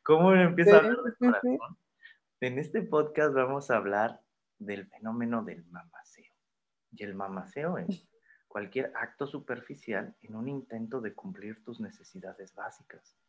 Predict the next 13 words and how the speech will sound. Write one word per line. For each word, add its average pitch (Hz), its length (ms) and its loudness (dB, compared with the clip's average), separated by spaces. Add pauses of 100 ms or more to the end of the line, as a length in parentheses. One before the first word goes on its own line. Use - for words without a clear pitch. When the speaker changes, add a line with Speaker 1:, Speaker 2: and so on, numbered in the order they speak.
Speaker 1:
o - 40 -20
sea, 92 200 -12
amor, 90 400 -14 (720)
afección 98 840 -12
y - 80 -20
pertenencia. 104 720 -14 (800)
Nuestra 104 280 -12
segunda 107 340 -6
definición 104 680 -10
es 101 140 -14
un 95 260 -18
acto 113 320 -6
adulto, 113 720 -6